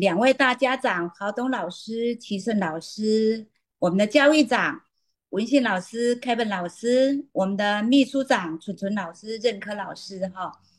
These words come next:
真的非常的感动，而且非常的谢谢你们。那刚刚我们的产品分享者，我们的宜兴，他才八十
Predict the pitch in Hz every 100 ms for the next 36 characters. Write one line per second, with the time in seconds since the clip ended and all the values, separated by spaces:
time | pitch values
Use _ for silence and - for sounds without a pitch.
0 | - 185 - 254 247 226 240 233 196 208
1 | 196 - - - - 208 175 _ _ _
2 | _ _ - 208 214 208 190 175 180 226
3 | 240 202 185 185 226 202 220 185 175 170
4 | 170 175 190 _ _ _ _ _ - 240
5 | 226 226 - 247 247 254 262 262 185 202
6 | 208 214 226 240 220 202 233 247 220 180
7 | 214 214 160 - _ _ _ _ _ 180
8 | 185 196 196 - 208 240 - 277 285 285
9 | 302 302 _ _ _ 226 226 233 190 202
10 | _ 240 262 -